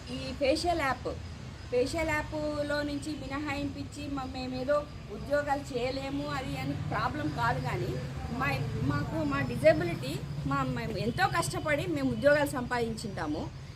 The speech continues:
ఈ, ఈ డిజబిలిటీ తోటి మేము హడావిడిగా మేము ప్ర-, ప-, ప-, ప-, పరిగెత్తిపోయే పరిస్థితులు కాదు. ఎవరన్నా ఒక అటెండెంట్ ఉండి మమ్మల్ని తీసుకొని వెళ్ళాలి, తీసుకొని రావాల్సి వస్తది.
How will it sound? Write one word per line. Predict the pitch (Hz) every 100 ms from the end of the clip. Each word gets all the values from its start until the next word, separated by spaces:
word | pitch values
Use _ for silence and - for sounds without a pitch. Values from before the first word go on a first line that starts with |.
| -
ఈ, | 277 359
ఈ | 359 294 302 359
డిజబిలిటీ | 285 285 339 349 339 311
తోటి | 302 277 262 330
మేము | 330 285 277 262 - - -
హడావిడిగా | 226 294 339 339 320 311 320
మేము | 311 285
ప్ర-, | 277 - 240 233
ప-, | 233 240
ప-, | 233 214 208
ప-, | 208 185 -
పరిగెత్తిపోయే | 226 285 285 320 - 269 269
పరిస్థితులు | 269 226 233 262 247
కాదు. | 214 175 175 269 - - 185
ఎవరన్నా | 233 285 320 311
ఒక | 269 247
అటెండెంట్ | 143 269 302 294 285
ఉండి | 294 285 330
మమ్మల్ని | 320 285 269
తీసుకొని | 254 277 - 302 285
వెళ్ళాలి, | 277 269 269 330
తీసుకొని | 269 269 - 285
రావాల్సి | 247 226 254 254 247
వస్తది. | 214 - 165 151 311